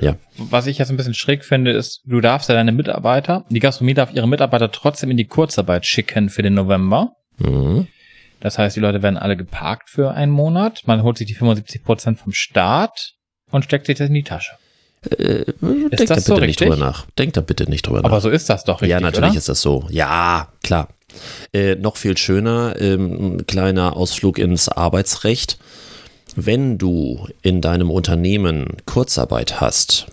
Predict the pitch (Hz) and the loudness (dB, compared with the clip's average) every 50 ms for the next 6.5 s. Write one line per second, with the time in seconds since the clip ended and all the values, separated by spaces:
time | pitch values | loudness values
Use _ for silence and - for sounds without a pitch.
0 | - _ _ _ - - - - - - 107 95 92 90 - - 92 90 82 - | -20 _ _ _ -20 -20 -20 -20 -18 -12 -10 -8 -8 -8 -2 0 2 2 2 2
1 | 85 85 85 - - - 107 113 - - - - - 85 78 65 - - - - | 2 2 2 2 0 0 0 0 0 0 -2 0 0 0 2 2 0 0 0 0
2 | - - - - _ _ _ _ _ - 95 90 - - 90 90 85 82 98 110 | -2 -4 -8 -14 _ _ _ _ _ 0 0 2 2 2 0 2 2 2 0 0
3 | 120 113 104 - - 90 95 92 98 95 - - - 98 - 98 82 90 - - | 0 0 -2 -2 0 0 0 2 2 0 0 0 -2 -2 0 0 0 0 0 0
4 | - 107 117 123 113 95 92 90 - 82 73 - 78 78 80 80 85 85 78 - | 0 0 2 2 2 2 2 0 0 0 0 0 0 0 0 0 0 0 -2 0
5 | - 101 110 123 110 101 76 - 82 82 80 78 76 78 76 71 73 71 69 69 | 0 0 0 2 0 -2 -2 -2 -2 0 0 0 0 0 2 2 2 2 0 -2
6 | - - - - - - 80 78 73 78 | -2 -2 -2 -2 0 0 0 2 2 2